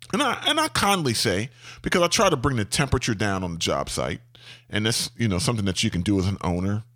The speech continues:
"Quincy, your proposal means nothing to me. The contract agreement," and literally when I speak on the job site, I kinda put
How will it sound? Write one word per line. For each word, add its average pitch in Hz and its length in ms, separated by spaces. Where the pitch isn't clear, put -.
"Quincy, 196 640
your 123 160
proposal 101 1040
means 120 420
nothing 101 480
to 76 60
me. 62 360
The 110 260
contract 208 1000
agreement," 92 520
and 101 300
literally 160 320
when 120 120
I 143 60
speak 143 240
on 123 60
the 104 80
job 110 320
site, 92 200
I 107 40
kinda 120 480
put 151 160